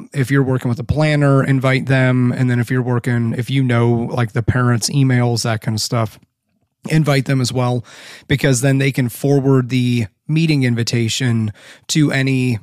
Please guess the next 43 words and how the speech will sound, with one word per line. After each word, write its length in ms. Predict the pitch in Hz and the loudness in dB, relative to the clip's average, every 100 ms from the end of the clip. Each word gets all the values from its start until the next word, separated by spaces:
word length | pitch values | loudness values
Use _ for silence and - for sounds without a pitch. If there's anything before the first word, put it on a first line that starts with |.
| - | 0
you 160 | 147 | 0
know, 60 | 139 | 2
any 160 | 147 | 2
relevant 460 | 135 123 120 117 - | 2 0 0 -4 -4
parties 440 | - 123 123 113 | -2 0 0 0
and 80 | 120 | -2
that 140 | 117 107 | -2 -2
kind 120 | 113 | -4
of 40 | |
stuff. 300 | 104 117 107 | -2 -2 -2
And 80 | 120 | 0
then 100 | 123 | 2
they'll 180 | 123 120 | 2 0
take 220 | - 117 | 0 -2
care 160 | - 117 | -2 -2
of 100 | 104 | -2
sending 320 | 127 113 113 | -2 0 -2
it 120 | 107 | -2
to, 160 | 117 123 | -2 -4
to 160 | - 127 | 0 0
who 140 | 131 | 2
needs 260 | 120 113 - | 0 -2 -4
to 100 | 120 | -4
be 200 | 117 113 | -2 -2
in 100 | 110 | -2
it 160 | 110 - | -4 -6
and 300 | 127 107 101 - | -6 -6 -6 -8
that 180 | 113 98 | -8 -6
kind 140 | 101 | -8
of 40 | - | -10
stuff. 200 | - - | -10 -8
So 100 | 135 | -6
it's, 160 | 131 - - - - | -8 -12 -20 -20 -14
it's 120 | - | -2
pretty 200 | 160 131 | 2 2
simple 320 | 139 123 120 | 2 0 0
at 80 | 113 | 0
that 160 | 117 | -4
point. 180 | 101 117 | -2 -4
It's 60 | 113 | -2
the 60 | |
same 240 | 123 131 117 | -2 -2 -2
thing, 300 | 127 117 | -2 -2